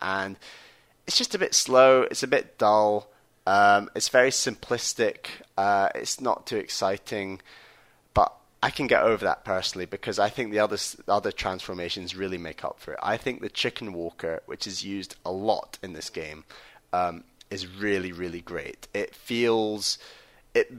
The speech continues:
really does feel <laughs> like a walker, and that, that maybe doesn't make sense, but when, when you're playing it, you do, do feel like you're bobbing up and down a bit like you are running.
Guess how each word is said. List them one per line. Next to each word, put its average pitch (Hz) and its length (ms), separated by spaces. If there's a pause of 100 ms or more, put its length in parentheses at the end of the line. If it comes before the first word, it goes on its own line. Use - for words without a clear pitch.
(100)
really 139 300
does 123 340
feel 117 300
<laughs> - 60
like - 280
a 120 60
walker, 101 540
and 101 360
that, 117 240 (160)
that 110 180
maybe 107 220
doesn't 101 200
make 98 180
sense, 92 300
but 85 160
when, 117 200
when 123 140
you're 127 100
playing 143 440
it, 123 120
you 117 140
do, 131 240
do 131 280
feel 131 220
like 110 140
you're 110 120
bobbing 104 520
up - 180
and 104 140
down 98 240
a 98 40
bit 90 160
like 78 240
you 98 140
are 95 160
running. 92 500